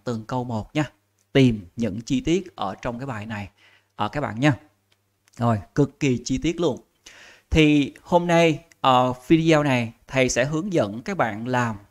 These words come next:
cái phần từ vựng các bạn nè. Đó. Và chúng ta sẽ làm cái phần ngữ pháp nha. Có nghĩa rằng chúng ta sẽ học hai trang, trang này và trang này, ờ, các bạn nha. Rồi. Thì khi mà, ờ, thầy hướng dẫn xong các bạn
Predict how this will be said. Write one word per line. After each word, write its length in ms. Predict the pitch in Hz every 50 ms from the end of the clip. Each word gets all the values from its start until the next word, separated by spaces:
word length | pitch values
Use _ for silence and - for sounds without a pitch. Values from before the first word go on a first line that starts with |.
| _ _ _
cái 100 | 180 180 -
phần 320 | - 139 117 110 107 107 107 _ _ _ _ _
từ 200 | - 143 123 117
vựng 340 | 110 107 123 113 98 104 110
các 60 | 143
bạn 160 | 143 101 107
nè. 160 | 123 110 - - _ _ _ _ _ -
Đó. 280 | 107 117 - - - _ - - - - - _ _ _
Và 120 | 131 131
chúng 200 | 127 - 151 165
ta 160 | - 160 143 143
sẽ 140 | - 143
làm 240 | 156 151 143 127 117
cái 80 | 120 147
phần 260 | - - 139 117 113
ngữ 180 | 113 101 110 117
pháp 300 | - - 180 190 208 -
nha. 200 | 190 185 156 - - _ _ _ _ _ _ _
Có 120 | _ 185 196
nghĩa 160 | 170 123 127
rằng 220 | 135 127 117 113 113
chúng 140 | 147 143 -
ta 200 | 147 131 127 123
sẽ 160 | - - 131
học 200 | 143 131 107 -
hai 180 | - - 123 117
trang, 340 | - - 131 123 117 113 110 _ _ _
trang 180 | 127 117 113
này 260 | 120 110 101 98 95 - _ _ _ _
và 120 | 104 104
trang 220 | - 123 120 113
này, 200 | 113 110 101 98 - _ _ _ _ _ _ _
ờ, 120 | 113 107
các 140 | - 143 -
bạn 180 | 117 101 104
nha. 180 | 117 143 135 120 _ _ _ _ _ _ _ _ _
Rồi. 140 | - 110 104 101 _ - - - - - - - _ _ _ _ _
Thì 420 | - 160 156 151 147 143 135 - - _
khi 420 | _ - - - 208 196 196 190
mà, 400 | 175 156 143 135 131 131 123 117 - _ _ _ _ _ _ _ _ _ _ _ _ _ _ _ _ _
ờ, 320 | - 135 131 131 123 120 -
thầy 240 | - 135 131 131 131
hướng 220 | 147 160 175 220
dẫn 240 | 185 147 104 113 131
xong 300 | - - 160 147 143 143
các 100 | 175 180
bạn 360 | 160 131 104 101 101 107 120